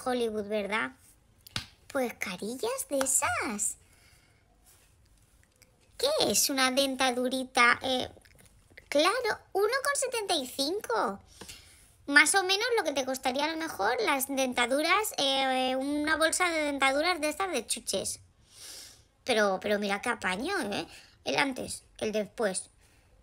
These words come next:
El antes, el después. Ojo, ojo. Un set de moda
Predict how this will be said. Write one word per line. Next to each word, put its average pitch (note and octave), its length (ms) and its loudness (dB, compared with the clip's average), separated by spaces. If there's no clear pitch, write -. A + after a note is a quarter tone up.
El - 120 2
antes, B3+ 480 2
el B3 120 0
después. A3+ 480 0
Ojo, C4 320 4
ojo. B3 520 -2
Un D#4 260 0
set D#4 300 2
de D4+ 120 2
moda E4 300 0